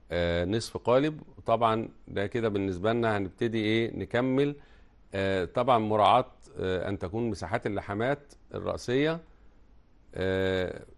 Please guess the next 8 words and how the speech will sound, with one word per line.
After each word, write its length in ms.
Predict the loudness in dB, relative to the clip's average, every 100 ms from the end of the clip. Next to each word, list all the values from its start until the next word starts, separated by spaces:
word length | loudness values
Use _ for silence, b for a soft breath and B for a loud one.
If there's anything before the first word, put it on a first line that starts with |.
| -20 -2
بعد 300 | 6 6 6
ما 160 | 0
بنخلص 480 | -2 0 2 4 2
بندخل 400 | 0 -2 -2 -6
طبعًا 280 | -4 -4 -4
في 100 | -4
التمرين 760 | -8 -8 -10 -10 -6 -6 -2 -4
الثاني. 520 | -4 -2 0 2 -2